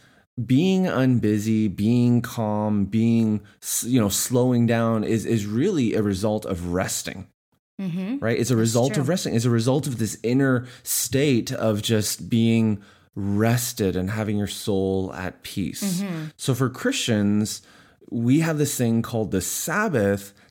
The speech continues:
Speaker 1: that helps us learn how to unplug. It helps us learn how to not see ourselves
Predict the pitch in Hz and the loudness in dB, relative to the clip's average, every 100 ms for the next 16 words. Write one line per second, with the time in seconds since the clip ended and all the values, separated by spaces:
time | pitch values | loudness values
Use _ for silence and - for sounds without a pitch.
0 | - 120 - - 127 127 - 131 120 - | -2 0 0 -4 -4 -4 -4 -6 -4 -4
1 | 107 113 113 107 110 107 104 - 104 101 | -4 0 0 -2 -4 -4 -4 -4 -2 -2
2 | 98 95 87 95 67 - - - - - | 0 -2 -2 -4 -6 -8 -20 -20 -14 -4
3 | 110 113 113 107 117 110 104 107 107 110 | 0 0 -2 -2 -6 -4 -2 0 0 -2
4 | 107 110 104 107 104 - 110 98 98 98 | -4 -4 -2 -2 -4 -4 -2 0 -2 -4
5 | - _ 113 110 110 - - 127 120 117 | -14 _ 0 2 0 -2 -4 2 4 4
6 | 110 - 95 92 95 | 2 0 0 2 0